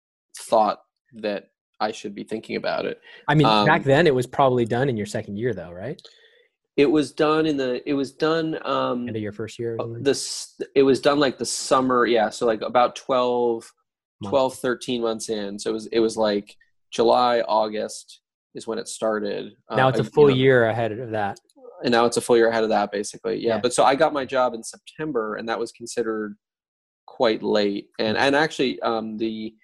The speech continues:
Speaker 1: what's interesting was the, the firm I went to, T H Lee, they, they were caught a little bit late too. And that's why the, the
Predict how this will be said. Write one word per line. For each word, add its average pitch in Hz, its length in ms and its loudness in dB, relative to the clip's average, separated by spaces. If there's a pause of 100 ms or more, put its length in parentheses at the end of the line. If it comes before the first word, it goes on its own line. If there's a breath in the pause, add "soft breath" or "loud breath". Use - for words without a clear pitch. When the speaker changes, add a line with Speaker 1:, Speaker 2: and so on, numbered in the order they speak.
(400 soft breath)
Speaker 1:
what's 127 140 -6
interesting 165 340 -4
was 120 200 -2 (100)
the, 117 160 2 (140)
the 120 100 -2
firm 139 240 -2
I 113 80 2
went 123 160 2
to, 117 80 0
T 120 180 0
H 107 200 -2
Lee, 131 160 6
they, 139 380 4
they 143 280 4
were 135 160 2
caught 107 400 0
a 110 40 -8
little 104 220 -4
bit 101 200 -6 (100)
late 95 200 -8 (140)
too. 104 260 0
And 104 80 -6
that's - 200 -6
why 101 240 0 (320)
the, 110 80 -10 (480)
the 110 160 -2